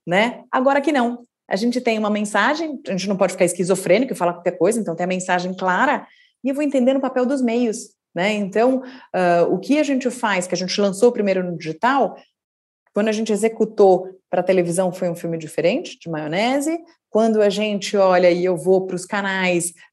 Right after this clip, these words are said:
ah, eu também entendo como eu vou de forma diferente, mesmo no meio digital, e o que que a gente vai transformar e contar com a parceria dos nossos influenciadores,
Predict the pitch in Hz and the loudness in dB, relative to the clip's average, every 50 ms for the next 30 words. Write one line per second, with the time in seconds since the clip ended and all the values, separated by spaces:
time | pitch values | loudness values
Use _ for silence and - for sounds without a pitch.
0 | _ - 170 165 160 160 156 151 - - 190 180 185 202 185 185 175 185 185 185 | _ 0 2 2 4 4 4 2 2 2 0 0 2 0 0 2 0 0 0 0
1 | 185 190 214 247 254 240 240 233 185 180 170 156 165 170 170 165 160 - 175 165 | 0 0 2 2 2 0 0 -2 -2 -2 -2 0 0 -2 -2 -2 -2 -2 -2 0
2 | 170 156 151 156 - - 165 196 247 247 247 202 190 220 214 208 196 190 180 175 | 0 -4 -8 -4 -2 -2 0 0 -2 -2 -2 0 0 0 0 0 -2 -2 0 0
3 | 175 170 170 156 147 143 151 151 - 175 180 208 262 - - - - _ 330 359 | 0 -2 -2 -4 -4 -6 -6 -4 -2 -2 -2 0 0 -2 -4 -6 -8 _ -4 -4
4 | 330 294 - - 277 269 254 254 - 254 240 247 247 247 254 - 339 339 294 277 | -2 -2 -2 -2 -4 -4 -6 -6 -6 -6 -6 -4 -6 -6 -4 -4 -4 -2 -2 -4
5 | 302 - 311 - 302 277 269 269 269 285 285 294 285 285 - 285 233 247 262 285 | -4 -6 -4 -4 -4 -4 -2 -2 -2 -2 -2 -2 -4 -2 -2 -2 0 2 0 0
6 | 285 285 277 269 247 254 254 254 254 254 254 254 254 247 269 294 269 254 214 214 | 0 -2 -4 -4 -4 -4 -4 -2 -4 -4 -2 -2 -2 -2 -2 0 2 4 4 2
7 | 240 226 | 2 0